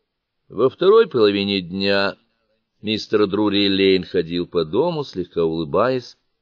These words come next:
и вовлекая в беседу его обитателей. Гормли пришёл рано, и актёр какое-то время болтал с ним о пустяках. Капитан Тривет был в саду с Луизой Кэмпион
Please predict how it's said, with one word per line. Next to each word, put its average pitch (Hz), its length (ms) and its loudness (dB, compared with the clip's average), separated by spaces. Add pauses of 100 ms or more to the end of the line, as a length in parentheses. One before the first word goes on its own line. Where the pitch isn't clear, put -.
(120)
и 85 80 -12
вовлекая 85 560 -2
в - 20 -6
беседу 90 360 -6
его 82 180 -6
обитателей. 87 680 -10 (920)
Гормли 123 540 2
пришёл 110 480 0
рано, 131 420 2
и 92 160 -2
актёр 95 360 -2
какое-то 92 400 -6
время 104 260 -4
болтал 87 420 -2
с - 100 -18
ним 92 120 -6
о 85 40 -8
пустяках. - 680 -10 (1120)
Капитан 185 420 -2
Тривет 170 460 -2
был 104 200 0
в - 40 -14
саду 101 300 0
с - 80 -16
Луизой 98 340 -2
Кэмпион 95 680 -2